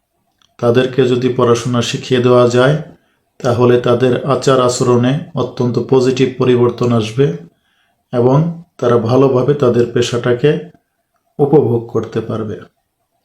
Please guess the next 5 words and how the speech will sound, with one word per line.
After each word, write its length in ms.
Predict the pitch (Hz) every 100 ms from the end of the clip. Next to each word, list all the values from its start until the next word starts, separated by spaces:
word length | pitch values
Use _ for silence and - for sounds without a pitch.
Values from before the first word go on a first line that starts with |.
| _ _ _ _ _ -
যারা 200 | 127 131 127
রিক্সা 380 | 156 156 -
চালান, 380 | 156 156 131 127 165 170 - _ _ _ _ -
তাদের 380 | 139 139 151 143 143 -
মধ্যে 360 | 139 127 120 139